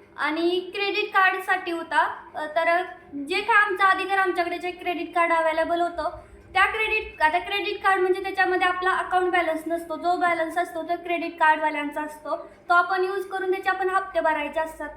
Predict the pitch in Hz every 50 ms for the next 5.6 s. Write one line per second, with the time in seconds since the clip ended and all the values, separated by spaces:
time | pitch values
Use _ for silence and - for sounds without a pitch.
0 | - - - - - - - 359 349 370 370 370 392 415 403 415 370 381 392 349
1 | 339 330 320 320 330 330 330 330 - 302 294 302 - - 339 359 381 415 415 -
2 | - - - - - - - _ - - 381 381 415 440 440 440 453 - 440 427
3 | 330 359 403 427 427 453 440 427 415 427 427 415 381 370 359 349 381 370 349 349
4 | 339 339 349 370 370 - 302 294 311 311 311 - - 339 339 320 302 339 - -
5 | 349 330 320 320 330 311 320 311 302 302 311